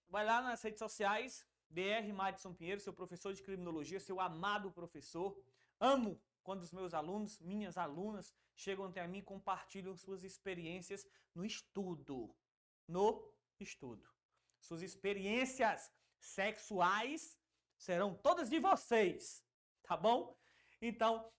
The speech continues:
vai lá, me segue, D R Madison Pinheiro, beleza? A gente vai dar continuidade ao nosso estudo,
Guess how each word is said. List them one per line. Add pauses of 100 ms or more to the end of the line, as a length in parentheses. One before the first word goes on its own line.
vai
lá,
me
segue,
D
R (100)
Madison (160)
Pinheiro, (280)
beleza? (380)
A
gente
vai
dar (920)
continuidade
ao
nosso
estudo,